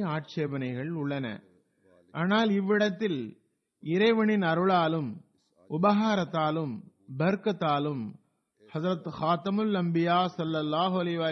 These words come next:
வஸல்லம் அவர்களின் துஆவை இறைவன் ஏற்றுக்கொண்டு ஓர்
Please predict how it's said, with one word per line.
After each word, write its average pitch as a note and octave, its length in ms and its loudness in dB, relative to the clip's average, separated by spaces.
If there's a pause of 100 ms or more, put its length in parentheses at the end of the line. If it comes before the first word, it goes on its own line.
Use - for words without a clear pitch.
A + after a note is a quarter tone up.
(120)
வஸல்லம் D3+ 420 -4
அவர்களின் C#3 420 -4 (540)
துஆவை F3 600 4 (180)
இறைவன் D#3 340 -2 (100)
ஏற்றுக்கொண்டு C#3+ 600 -8 (760)
ஓர் E3+ 240 0